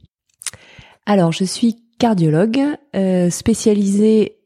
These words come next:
en rythmologie, c'est-à-dire dans les troubles du rythme cardiaque. Euh, c'est-à-dire que, euh, mes études de cardiologie d'abord générale se sont orientées ensuite, euh,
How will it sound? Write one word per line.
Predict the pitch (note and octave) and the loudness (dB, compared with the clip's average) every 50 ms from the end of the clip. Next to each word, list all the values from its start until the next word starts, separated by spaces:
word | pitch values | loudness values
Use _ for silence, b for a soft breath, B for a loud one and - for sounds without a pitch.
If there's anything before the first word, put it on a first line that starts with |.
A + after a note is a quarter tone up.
| _ - | _ -8
en | F3+ F3+ F3 F3 E3+ E3 E3 E3 D#3+ D#3+ D#3+ D#3+ D#3+ D#3+ | -6 -4 -4 -2 -2 -2 -2 -4 -4 -4 -6 -4 -4 -2
rythmologie, | D#3+ G3+ A#3+ A#3 A3+ G#3+ G3+ F#3 F3 E3+ F#3 G#3+ | 0 0 -2 0 0 2 2 2 2 2 0 -2
c'est-à-dire | A#3 - F#3+ - - - F#3+ G3+ G3+ | -2 -4 -4 -2 -2 -2 0 -2 0
dans | G3+ F#3 F3+ | 0 0 0
les | E3+ F3 | 0 0
troubles | E3+ - _ _ - - A#3+ G#3 G#3 G3+ | -2 -4 _ _ -6 -4 -2 0 2 2
du | F3 F3+ | 2 2
rythme | F3+ G3 G#3 - - F#3 E3 | 2 0 -2 -2 -2 -4 -4
cardiaque. | - - E3+ E3 D#3 D3+ D3 A3 C#4 - - - B B B B B B B B B B B B B B B B _ _ - | -2 -4 -4 -4 -2 -2 -2 -2 -2 -6 -12 -18 B B B B B B B B B B B B B B B B _ _ -2
Euh, | F3 E3 D#3+ D#3 D#3 D#3 D3+ D3 C#3+ C#3+ C#3+ D3 - - D2+ G#1+ G1+ G1+ G1+ G1+ G1+ - | 0 2 2 2 2 2 2 2 0 0 -2 -2 -4 -4 -6 -8 -8 -8 -10 -10 -10 -12
c'est-à-dire | - - - - - E3+ D#3 - D#3+ D#3 D3+ D#3+ E3+ F#3+ G#3 G#3 G3 - | -14 -16 -10 -4 -4 -4 -2 -2 -2 -2 -2 -2 0 0 0 0 -2 -4
que, | - - F#3 | -6 -2 0
euh, | F3+ F#3+ F#3+ F#3+ F#3 F3+ E3+ D#3+ D#3 D3+ D3+ D3+ D3 D3 D3 D3 D#3+ | 2 2 4 4 4 2 2 2 2 2 2 0 0 0 0 -2 -2
mes | D#3 D#3+ E3 E3 D#3+ | 0 0 0 2 0
études | E3 D#3 - F#3+ F3 | 0 -2 -4 -4 -2
de | F3 D#3+ | -2 -2
cardiologie | - - F#3 F3+ E3+ E3+ F3+ F3+ F3 F3+ E3+ E3 F3+ F3+ F3 | 0 0 -2 0 0 2 2 2 2 2 0 -2 -2 -4 -2
d'abord | D#3 E3 E3+ D#3+ F3 E3+ E3 D#3+ | -2 -2 0 2 2 0 0 0
générale | E3 F3 E3+ D#3+ D#3 D#3 F#3 A3 A#3 | -2 0 0 0 0 2 0 0 0
se | G#3 - - - E3+ | -2 -4 -4 -6 -6
sont | D#3+ - - F#3+ F#3 | -6 -6 -4 -2 0
orientées | F3 E3 E3 E3+ F3 E3+ E3 - F#3+ F3+ | 0 2 2 2 2 0 0 0 0 0
ensuite, | E3 D#3+ D3+ - - - A3 - - - | 0 0 -2 -4 -4 -6 -6 -4 -2 0
euh, | F3 E3 E3 | 2 2 2